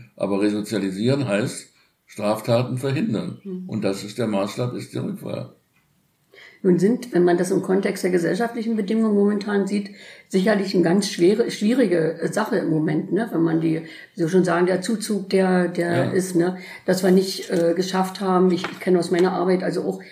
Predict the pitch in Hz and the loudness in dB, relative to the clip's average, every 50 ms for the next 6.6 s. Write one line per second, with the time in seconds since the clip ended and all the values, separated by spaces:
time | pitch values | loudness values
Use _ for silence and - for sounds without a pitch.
0 | - - - - 175 196 226 233 226 214 208 214 190 190 196 185 190 - - 202 | -20 -20 -4 0 2 4 4 6 4 4 2 2 2 2 2 2 -2 -2 0 0
1 | 190 190 208 185 185 185 180 175 180 175 175 - - - - - - - 180 170 | 2 4 2 2 2 2 2 4 2 2 0 -2 -10 -18 -20 -14 -6 -2 0 2
2 | 170 170 - - 196 190 180 185 190 180 185 202 190 190 190 190 - 190 190 185 | 2 2 2 2 2 2 2 4 4 4 4 4 2 2 2 0 2 2 2 4
3 | 185 196 180 185 185 - - 180 185 185 180 180 190 180 185 - 196 196 190 - | 4 4 4 4 2 0 -2 -2 0 0 0 0 0 -2 -2 0 0 0 0 -2
4 | - - 196 190 190 190 185 170 180 175 175 180 190 - - 185 185 180 180 180 | 0 0 2 2 4 2 2 2 2 2 2 2 2 4 4 6 6 8 6 6
5 | 185 185 180 - - - - 240 247 233 214 208 208 233 202 - - 190 - - | 4 2 0 -4 -6 -4 -2 -2 0 0 0 -2 -2 -4 -4 -4 -4 -4 -2 -2
6 | 185 185 - - 202 196 - 214 196 196 - - | -2 -2 -2 -4 -6 -6 -6 -6 -6 -4 -4 -6